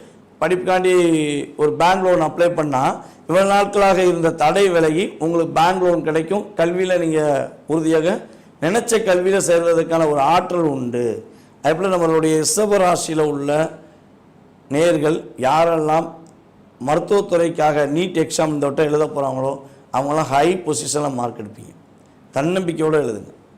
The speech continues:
தைரியமா எழுதுங்க, டாக்டர் நீங்க தான் இந்த வட்டம்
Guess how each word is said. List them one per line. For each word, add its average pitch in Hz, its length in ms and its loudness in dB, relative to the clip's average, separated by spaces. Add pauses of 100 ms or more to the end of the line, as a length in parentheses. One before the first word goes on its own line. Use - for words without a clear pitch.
(280)
தைரியமா 160 460 -2
எழுதுங்க, 120 380 -6
டாக்டர் 160 720 0
நீங்க 131 280 -6
தான் 139 160 -2 (400)
இந்த 120 120 -6
வட்டம் 117 220 -10